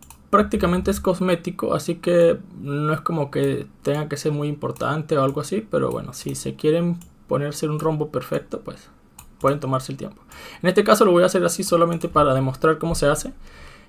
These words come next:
y para que sepan cuánto recurso consume la máquina por hacer este trabajo. No entiendo por qué. Entonces, bueno, ya tenemos el croquis.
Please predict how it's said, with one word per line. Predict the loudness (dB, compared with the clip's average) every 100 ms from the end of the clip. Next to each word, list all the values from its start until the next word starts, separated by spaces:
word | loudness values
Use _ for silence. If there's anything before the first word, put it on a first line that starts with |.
| -2
y | -2
para | 4 6 6 4
que | -4
sepan | 2 4 4 2
cuánto | 6 6 6 2
recurso | 2 0 -2 0 0
consume | -2 -2 -2
la | 2
máquina | 2 2 -2 0
por | 0
hacer | 0 -2
este | -6 -6
trabajo. | -2 -2 -4 -8 -16 _ _ -12 -4
No | -2
entiendo | 0 -2 -4
por | -6
qué. | -10 -14 -20 -20 _ _ _ _ -20 -20 -20 -20 _ -20 _ -8
Entonces, | -2 0 6 6 6
bueno, | 2 2 4
ya | 4
tenemos | 4 2 2 0 -2
el | 2
croquis. | 4 4 2